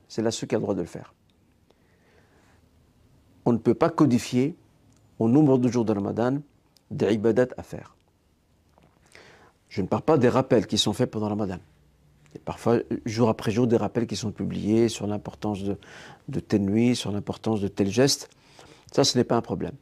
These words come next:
Mais de là à inciter les gens à observer un programme sur tout Ramadan, tel jour tu feras ceci, demain tu feras cela, après-demain tu feras cela, ça non, ça c'est une, une chose à éviter.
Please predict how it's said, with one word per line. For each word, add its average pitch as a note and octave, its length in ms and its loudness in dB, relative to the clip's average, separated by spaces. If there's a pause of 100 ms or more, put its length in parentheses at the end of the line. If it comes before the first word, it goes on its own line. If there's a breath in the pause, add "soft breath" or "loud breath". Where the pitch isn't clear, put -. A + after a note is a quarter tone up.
(600 loud breath)
Mais G#2 120 0
de A2+ 120 2
là D#3 340 4
à A#2+ 100 2
inciter D#3+ 420 2
les C3 120 6
gens B2 400 0
à A2 260 0
observer D3+ 640 2
un A#2 120 0
programme A2+ 580 -4 (120)
sur - 320 -16 (160)
tout E3+ 100 0
Ramadan, A#2 560 0 (1200)
tel A#2+ 120 2
jour G#2+ 180 -2
tu G#2 100 -10
feras G#2+ 160 -4
ceci, C#3 400 -4
demain A2+ 320 -2
tu G#2+ 120 -10
feras - 160 -10
cela, D3 440 -4
après-demain A2 520 -4
tu G2+ 120 -14
feras G2+ 380 -10
cela, E3 360 -4 (840 loud breath)
ça - 220 -2
non, F2+ 180 -6 (120)
ça - 160 -8
c'est A#2+ 160 -6
une, G2+ 300 -4
une G#2 120 -8
chose G#2 260 -4
à F#2+ 40 0
éviter. F2 340 -8